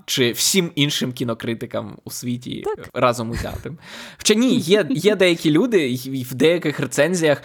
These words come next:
Speaker 1: е, абсолютно ті самі думки, що і у нас, що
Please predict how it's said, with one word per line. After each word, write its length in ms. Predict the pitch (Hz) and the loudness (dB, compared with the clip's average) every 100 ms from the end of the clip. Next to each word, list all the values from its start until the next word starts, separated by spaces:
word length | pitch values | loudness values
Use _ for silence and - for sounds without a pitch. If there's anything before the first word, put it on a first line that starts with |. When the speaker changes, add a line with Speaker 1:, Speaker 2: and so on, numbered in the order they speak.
| - - | -10 -4
Speaker 1:
е, 360 | 127 120 110 - | 0 2 2 2
абсолютно 420 | 127 - 160 165 | 0 2 2 0
ті 140 | 139 143 | 0 0
самі 360 | - 131 131 | 2 2 0
думки, 320 | 117 123 123 123 | -2 -2 -2 -2
що 180 | - | -2
і 100 | 117 | -2
у 20 | 117 | 0
нас, 320 | 135 170 - | 2 2 -2
що 420 | - 113 113 | -2 0 2